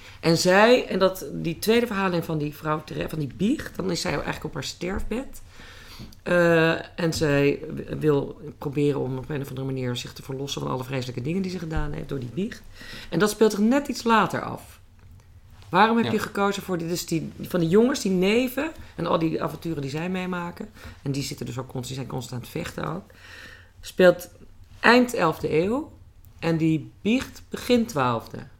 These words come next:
Speaker 1: Waarom heb je voor die twee verhaallijnen met eigenlijk ook zo'n net verschil in tijd gekozen?
Speaker 2: Ja, is een beetje toevallig gegaan eigenlijk.
Speaker 1: Oh.
Speaker 2: <laughs> Ehm, ik had niet van tevoren helemaal uitgedacht hoe het, eh,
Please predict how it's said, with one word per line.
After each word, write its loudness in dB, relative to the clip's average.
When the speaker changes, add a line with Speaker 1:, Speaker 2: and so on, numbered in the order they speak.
Speaker 1:
Waarom 2
heb -6
je -8
voor -8
die -4
twee -2
verhaallijnen -2
met -6
eigenlijk -10
ook -4
zo'n -8
net -10
verschil -10
in -8
tijd -6
gekozen? -10
Speaker 2:
Ja, -2
is -8
een -6
beetje -6
toevallig -4
gegaan -6
eigenlijk. -6
Speaker 1:
Oh. -4
Speaker 2:
<laughs> -6
Ehm, 4
ik 0
had 4
niet 4
van 4
tevoren 6
helemaal 4
uitgedacht 0
hoe 0
het, -4
eh, 2